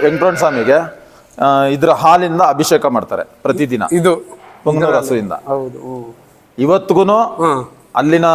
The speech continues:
Speaker 1: ಲೋಕಲ್ ತಳಿ ಅದೇ.
Speaker 2: ಹ್ಮ್.
Speaker 1: ಹಾಗಾಗಿ ಅದ್ರ ಹಾಲೇ ಅಭಿಷೇಕಕ್ಕೆ ಬಳಸ್ತಾರೆ
Speaker 2: ಹ್ಮ್.
Speaker 1: ವೆಂಕಟರಮಣ ಸ್ವಾಮಿ ಅವ್ರಿಗೆ.
Speaker 2: ಅಷ್ಟೇ, ಇನ್ನೆಲ್ಲ ಕರು.
Speaker 1: ಹಾ, ಇನ್ನ ಕರು ಇದೆ ಅದರದ್ದು.
Speaker 2: ಹಾ.
Speaker 1: ಇನ್ನ ಮಿಕ್ಕಿದ್ದೆಲ್ಲವೂ ಮೇಯಕ್ಕೆ ಹೋಗಿದೆ.
Speaker 2: ಪುಂಗ್ನೂರು ಇದೊಂದೇನಾ ಇರೋದು?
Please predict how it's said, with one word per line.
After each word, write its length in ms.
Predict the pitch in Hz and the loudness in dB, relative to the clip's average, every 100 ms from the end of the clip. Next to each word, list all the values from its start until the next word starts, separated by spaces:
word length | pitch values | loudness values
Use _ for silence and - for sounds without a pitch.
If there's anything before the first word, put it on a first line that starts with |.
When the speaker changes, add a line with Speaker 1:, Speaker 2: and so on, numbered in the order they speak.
| 156 151 147 143 | 2 2 2 2
Speaker 1:
ಲೋಕಲ್ 380 | 170 180 185 | 0 2 2
ತಳಿ 220 | 170 170 185 | 2 4 4
ಅದೇ. 180 | 131 | 4
Speaker 2:
ಹ್ಮ್. 680 | 123 - - 156 160 147 127 107 - - - - _ _ - - - - | 0 -4 -8 -4 -4 -4 -8 -16 -20 -20 -20 -20 _ _ -20 -20 -20 -2
Speaker 1:
ಹಾಗಾಗಿ 340 | 156 170 165 185 | 0 2 4 2
ಅದ್ರ 360 | 127 127 165 | 4 2 2
ಹಾಲೇ 400 | 143 156 160 185 | 2 4 4 4
ಅಭಿಷೇಕಕ್ಕೆ 760 | 214 - 139 160 170 160 131 190 | 4 2 0 2 2 0 0 2
ಬಳಸ್ತಾರೆ 420 | 143 131 - 92 | 2 0 -2 -4
Speaker 2:
ಹ್ಮ್. 460 | - 156 147 127 117 | -6 -8 -8 -10 -10
Speaker 1:
ವೆಂಕಟರಮಣ 280 | 131 131 123 | -4 -2 -2
ಸ್ವಾಮಿ 260 | 110 107 | -4 -8
ಅವ್ರಿಗೆ. 220 | 98 92 - - - - - _ _ _ _ _ _ - - - - - - - - - - 302 - - - - - - - - - - - - - 151 | -10 -12 -18 -20 -20 -20 -20 _ _ _ _ _ _ -20 -20 -20 -20 -20 -20 -20 -20 -20 -18 -18 -18 -20 -20 -20 -20 -20 -20 -20 -20 -20 -20 -20 -20 -16
Speaker 2:
ಅಷ್ಟೇ, 340 | - - 151 | -10 -4 -4
ಇನ್ನೆಲ್ಲ 340 | 139 135 151 | -4 -6 -6
ಕರು. 340 | 156 - 160 190 - - - - | -6 -4 -4 -4 -8 -18 -20 -2
Speaker 1:
ಹಾ, 120 | 143 | -2
ಇನ್ನ 260 | 143 156 156 | 0 0 0
ಕರು 260 | 156 170 | 2 2
ಇದೆ 160 | 170 135 | 4 4
ಅದರದ್ದು. 360 | 123 120 113 156 | 2 0 0 -2
Speaker 2:
ಹಾ. 480 | - 160 143 123 - 147 | -2 -6 -6 -8 -14 -6
Speaker 1:
ಇನ್ನ 140 | 160 | -4
ಮಿಕ್ಕಿದ್ದೆಲ್ಲವೂ 840 | 165 165 185 156 180 175 175 202 185 | -2 0 0 2 2 4 4 2 2
ಮೇಯಕ್ಕೆ 400 | 156 170 170 160 | 2 2 2 2
ಹೋಗಿದೆ. 180 | 127 123 | 2 2
Speaker 2:
ಪುಂಗ್ನೂರು 280 | 247 233 | 2 2
ಇದೊಂದೇನಾ 500 | 208 180 180 175 151 | 2 2 0 0 -2
ಇರೋದು? 320 | 135 131 151 | -6 -12 -16